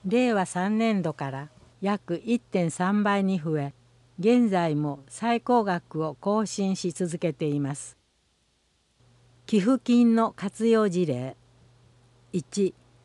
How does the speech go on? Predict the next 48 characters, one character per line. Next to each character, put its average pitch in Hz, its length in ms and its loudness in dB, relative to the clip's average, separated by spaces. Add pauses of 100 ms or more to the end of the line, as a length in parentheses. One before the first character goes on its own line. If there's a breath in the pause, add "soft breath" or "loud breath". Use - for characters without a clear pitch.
末 240 320 4
広 247 320 2
公 226 280 2
園 170 280 0
の 156 220 -6
老 196 220 0
朽 220 280 0
化 208 200 -2
し - 60 -14
た 202 120 0
遊 190 280 2
具 143 180 -2
を 143 160 -6 (100)
障 240 380 2
害 240 220 4
の 233 180 6
有 220 80 4
無 208 180 2
や 160 200 -2
年 220 320 2
齢 220 200 2
に 214 140 0
か 208 160 -8
か 208 140 -2
わ 196 140 0
ら 190 120 0
ず 143 220 -4 (440 soft breath)
一 185 160 -2
緒 233 240 0
に 226 100 4
遊 208 280 0
べ 196 140 0
る 185 180 -4 (260 soft breath)
イ 220 160 4
ン 240 120 6
ク 240 160 0
ル 247 160 4
ー 233 40 2
シ 233 160 -4
ブ 226 120 0
遊 220 260 4
具 151 140 0
に 151 240 -2
改 175 240 -2
修。 143 400 -8 (1040)
安 220 280 4
全 214 300 4
に 202 200 -2